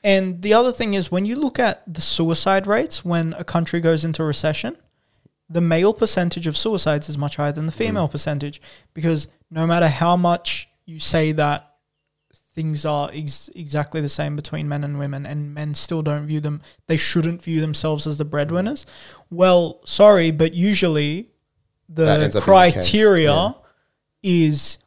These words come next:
Speaker 1: well, he needs to be tall, he needs to have a certain amount of money, he needs to both look in some way, shape or form as some sort of protector and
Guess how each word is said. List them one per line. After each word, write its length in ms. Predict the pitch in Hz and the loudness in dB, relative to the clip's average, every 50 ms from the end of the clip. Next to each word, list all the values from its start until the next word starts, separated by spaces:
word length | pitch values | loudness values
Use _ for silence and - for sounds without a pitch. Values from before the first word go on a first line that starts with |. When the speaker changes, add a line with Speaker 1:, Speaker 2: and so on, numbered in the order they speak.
| _ - | _ -4
Speaker 1:
well, 140 | 165 165 156 | -2 0 0
he 100 | 156 175 | 0 0
needs 240 | 170 170 165 156 - | -2 -4 -6 -6 -6
to 120 | - 170 | -6 -6
be 260 | 156 156 143 139 139 143 | -4 -4 -4 -4 -6 -8
tall, 360 | - - 160 156 151 147 143 | -6 -2 -2 0 0 -2 -4
he 160 | - - 151 | -8 -12 -12
needs 260 | 156 151 147 151 - - | -10 -10 -10 -10 -10 -8
to 420 | - 156 160 151 151 147 147 - - | -6 -6 -4 -4 -4 -4 -6 -6 -8
have 400 | 147 - - 156 151 151 147 143 | -8 -6 -4 -4 -4 -4 -6 -8
a 140 | - 160 156 | -10 -8 -6
certain 340 | - - 160 151 151 151 | -4 -4 -4 -4 -2 -4
amount 260 | 151 151 151 151 151 151 | -4 -2 -2 -4 -4 -6
of 140 | 143 147 | -6 -8
money, 320 | 160 151 147 147 151 151 147 | -6 -6 -6 -6 -6 -6 -6
he 140 | - - 156 | -6 -6 -6
needs 260 | 156 156 151 - - | -6 -6 -6 -6 -6
to 120 | - 160 | -6 -6
both 300 | 156 156 151 147 147 - | -4 -4 -6 -6 -8 -10
look 260 | 165 156 151 _ _ _ - _ _ _ _ _ | -14 -16 -16 _ _ _ -20 _ _ _ _ _
in 100 | 156 151 | -18 -12
some 320 | 147 - - 160 156 156 151 | -8 -6 -4 -2 -2 -2 -2
way, 140 | 151 147 143 | -2 -4 -4
shape 320 | - - 156 151 147 147 | -4 -4 -4 -4 -4 -6
or 60 | 151 | -10
form 320 | 147 - 160 151 147 147 - - | -12 -10 -8 -8 -8 -8 -8 -6
as 380 | 156 147 143 139 139 - - - _ _ - | -6 -4 -4 -4 -6 -10 -12 -16 _ _ -10
some 280 | - - - 165 160 | -6 -4 -2 -2 -2
sort 180 | - - 165 151 | -2 -2 -2 -2
of 140 | 143 - - | -4 -6 -8
protector 580 | - 156 151 - - - - - 214 214 - - | -10 -8 -4 -4 -4 -2 0 2 2 2 2 0
and 360 | 196 165 160 160 156 151 147 | -6 -4 -4 -2 -4 -4 -6